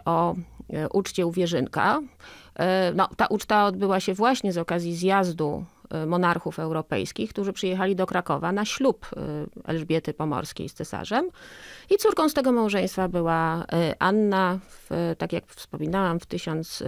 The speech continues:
trzysta osiemdziesiątym drugim roku poślubiła, e, Ryszarda drugiego. Była królową przez dwanaście lat, e, zmarła dość młodo, e, bezpotomnie. Na początku nie była szczególnie popularna, ponieważ, e, Anglicy w zasadzie, mimo tego, że była córką cesarza, doszli do wniosku, że,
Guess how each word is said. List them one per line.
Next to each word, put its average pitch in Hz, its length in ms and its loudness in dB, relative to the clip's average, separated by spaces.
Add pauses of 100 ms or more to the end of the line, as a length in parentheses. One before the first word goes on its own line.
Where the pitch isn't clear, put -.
trzysta 165 300 -6
osiemdziesiątym 160 640 -4
drugim 156 280 -4
roku 160 240 -6
poślubiła, 156 720 -2
e, 156 460 -4
Ryszarda 165 420 -4
drugiego. 160 540 -2 (440)
Była 277 220 6
królową 240 380 2
przez 202 160 -2
dwanaście 190 460 -2
lat, - 420 -4
e, 180 200 0
zmarła 196 360 0
dość 165 240 -4
młodo, 208 580 2 (200)
e, 170 220 0
bezpotomnie. 180 800 -2 (440)
Na 254 380 6
początku 294 400 2
nie 269 140 6
była 254 220 4
szczególnie 220 540 2
popularna, 214 640 2
ponieważ, 180 600 -2
e, 175 240 0
Anglicy 185 400 0
w 175 40 -6
zasadzie, 180 400 0
mimo 247 240 6
tego, 196 200 0
że 180 120 0
była 185 180 0
córką 170 340 -2
cesarza, 175 440 0
doszli 170 280 -4
do 170 100 -4
wniosku, 170 360 -4
że, 165 140 -4